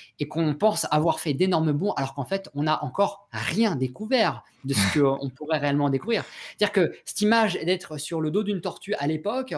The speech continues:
Speaker 1: eh bien, peut-être qu'on est encore sur notre dos d'une autre tortue. Et il y a encore des choses qu'on va découvrir dans les siècles, des... si on... si l'humanité survit, si on arrive à s'en sortir, hein, d'accord, eh bien, euh, je pense que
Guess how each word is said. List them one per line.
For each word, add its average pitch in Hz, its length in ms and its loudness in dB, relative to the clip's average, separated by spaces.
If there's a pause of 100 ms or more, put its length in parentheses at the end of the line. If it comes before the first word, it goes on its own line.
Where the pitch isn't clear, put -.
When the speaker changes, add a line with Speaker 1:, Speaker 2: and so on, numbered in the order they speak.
(380)
Speaker 1:
eh 143 60 -4
bien, 170 160 0
peut-être 226 320 -6
qu'on 175 160 -6
est 170 40 0
encore 165 380 -2
sur - 320 -6
notre 160 300 -4
dos 190 340 -2
d'une 151 160 -2
autre 202 160 -2
tortue. - 420 -10 (440)
Et 139 60 -4
il - 20 0
y 131 40 2
a 135 40 2
encore 139 180 -2
des 135 80 2
choses - 240 -2
qu'on - 80 -6
va 135 120 2
découvrir 127 640 -4 (300)
dans 127 120 4
les 123 100 2
siècles, 156 480 -2
des... 131 260 -6
si - 180 -2
on... 156 100 -2
si - 200 -4
l'humanité 160 460 2
survit, 175 540 2 (500)
si - 200 0
on 143 120 2
arrive 160 160 2
à 151 60 2
s'en 147 120 -4
sortir, - 480 -8 (300)
hein, 135 120 -4
d'accord, 147 360 -2 (280)
eh 127 80 -4
bien, 160 320 6
euh, 139 40 6
je 135 120 2
pense 160 300 -4
que 123 440 -2